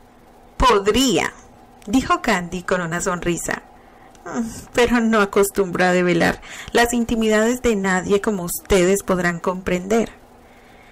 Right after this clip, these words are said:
Terry apretó los labios para ocultar su risa. La pequeña fierecilla pecosa había su-, sacado su afilada lengua. "Siempre es grato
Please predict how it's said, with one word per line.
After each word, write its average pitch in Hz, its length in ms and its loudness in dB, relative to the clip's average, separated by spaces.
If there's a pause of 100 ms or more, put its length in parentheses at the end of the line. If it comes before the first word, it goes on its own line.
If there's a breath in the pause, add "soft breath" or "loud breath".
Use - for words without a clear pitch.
(380 loud breath)
Terry 349 280 2
apretó 226 380 -2
los 190 160 -6
labios 220 340 0
para 208 220 -2
ocultar 175 440 -4
su 196 160 -2
risa. - 440 -2 (420 loud breath)
La 175 160 0
pequeña 175 400 -2
fierecilla 185 680 0
pecosa 208 600 -2
había 202 340 -2
su-, 254 160 -8 (160)
sacado 196 560 0
su 226 140 0
afilada 180 580 0
lengua. 147 480 -2 (1400)
"Siempre 311 420 -2
es - 120 -2
grato 202 460 2